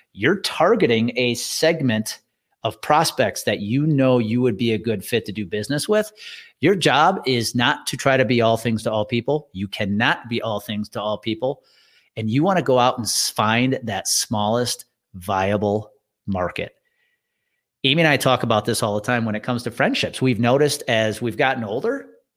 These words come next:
your circle of friends gets smaller, doesn't it? The people that you wanna spend the most time with get smaller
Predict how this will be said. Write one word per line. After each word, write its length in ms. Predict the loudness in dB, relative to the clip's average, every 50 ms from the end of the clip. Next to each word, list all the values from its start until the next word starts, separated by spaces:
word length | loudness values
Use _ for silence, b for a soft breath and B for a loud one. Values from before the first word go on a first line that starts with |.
| _ _ _ _ _ _ _ _ _ _ _ _ _ -20 -16 -10
your 100 | -6 -4
circle 380 | -4 -2 -2 -2 -2 0 0 0
of 80 | 0 0
friends 320 | 0 0 0 0 0 0
gets 180 | -2 -4 -4 -4
smaller, 400 | -4 -2 0 0 2 0 0 0
doesn't 260 | -2 -2 -2 -4 -6
it? 120 | -10 -12 _ _ B B B B B B B B B B B B B B
The 60 | -4
people 260 | -2 0 0 2 2
that 140 | 2 2 2
you 140 | 0 0 0
wanna 220 | 0 0 0 -2
spend 380 | -4 -4 -2 0 0 0 0 -2
the 180 | -4 -4 -4
most 480 | -4 -4 -2 0 2 2 2 0 -2 -4
time 340 | -4 -4 -4 -4 -4 -6 -6
with 340 | -4 -4 -4 -4 -6 -10 -16 -20 _ _ -4
get 180 | -2 -2 -2
smaller 880 | -2 -2 -2 0 0 2 2 4 4 4 4 4 2 2 0 -2 -8